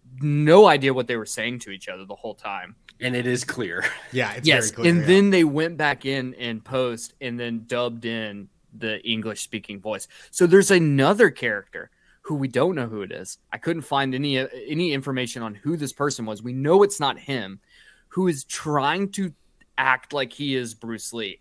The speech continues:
Speaker 1: And I want to know who that person is, because I have a feeling when we uncover it, we will probably not like the answer.
Speaker 2: Pr-, yeah, what was the guy's name? The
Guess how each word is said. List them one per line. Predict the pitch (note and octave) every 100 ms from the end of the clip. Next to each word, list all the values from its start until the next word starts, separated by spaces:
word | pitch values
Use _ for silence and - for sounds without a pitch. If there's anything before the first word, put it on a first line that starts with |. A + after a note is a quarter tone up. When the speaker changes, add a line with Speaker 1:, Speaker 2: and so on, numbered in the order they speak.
| -
Speaker 1:
And | B2+
I |
want | B2+ A2 A2 C3+ -
to | C3
know | A2+ A2
who | A2+ G#2
that | F#2+ -
person | F2+ - A#1 G1+
is, | - _ - -
because | B2+ A#2+ C3 A#2+
I | C3
have | C#3 C#3+
a | D3+
feeling | E3+ E3+ D3 C3
when | C3
we | C3 C3+
uncover | D3+ C3 C3 C#3+
it, | F3+ D3+
we | A#2+
will | A2+
probably | G2 B2 A#2+ B2
not | A#2 A2
like | G#2+ -
the | F#2+
answer. | D2 - - _ _ _ -
Speaker 2:
Pr-, | A#2+ A2+ G2+ -
yeah, | G#2+ G2+
what | G#2+ B2+
was | C3
the | C3
guy's | C3+ B2
name? | C3+ C3+ B2+ A#2+
The | G#2